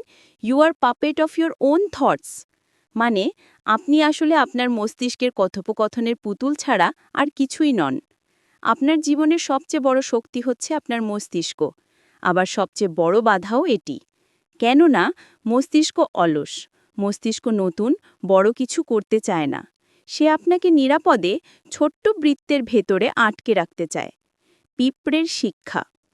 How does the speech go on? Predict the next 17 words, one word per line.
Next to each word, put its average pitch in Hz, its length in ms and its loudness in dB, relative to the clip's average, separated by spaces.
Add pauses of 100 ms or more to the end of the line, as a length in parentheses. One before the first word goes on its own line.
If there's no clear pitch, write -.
(240)
একটা 220 280 -4
পিঁপড়ের 269 460 -2
সামনে 294 360 2
যদি 311 300 -2
চক 226 220 0
দিয়ে 254 280 -2
দাগ 214 240 0 (100)
টেনে 302 180 4
দেওয়া 214 260 0
হয়, 190 260 -2 (360)
সে 294 240 2
সেই 330 180 0
দাগের 247 400 0
ভেতর 262 360 0
ঘুরঘুর 240 380 0
করতেই 180 380 0
থাকে। 165 380 -6